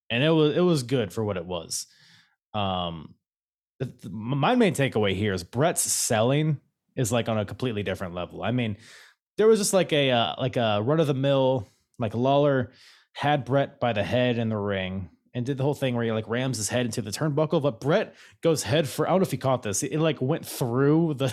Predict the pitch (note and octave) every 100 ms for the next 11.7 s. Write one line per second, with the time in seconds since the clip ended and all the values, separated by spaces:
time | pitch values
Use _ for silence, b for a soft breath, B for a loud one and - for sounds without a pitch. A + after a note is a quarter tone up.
0 | - F#3+ G3+ - F#3+ C3 F#3 F#3 - E3+
1 | G3+ F#3+ A#2 C#3+ D#3+ B2 B2+ A#2+ - -
2 | B2 A#2 A#2 - A#2+ G#2+ G#2+ - B B
3 | B B B _ _ G2+ - _ B2+ C3+
4 | A2+ A#2 - A2+ F#2+ F2 - E2+ C#2+ F#2
5 | G#2+ G2 - G#2 G2 G2+ - C#3 A#2 G#2+
6 | G2 F#2+ G2 F#2 E2+ - D#2 G2 F2 E2+
7 | - _ _ _ - C3+ F#2+ - _ _
8 | _ B2+ C#3+ C3+ - G2 D#3+ D3 A#2+ C#3+
9 | C#3 C#3 C3+ - D#3+ D#3 C3 D3+ - C3
10 | A#2 G#2+ G2+ F#2+ F#2 _ _ _ _ -
11 | G#3+ G#3+ C#3+ A2+ G2+ G#2 C3+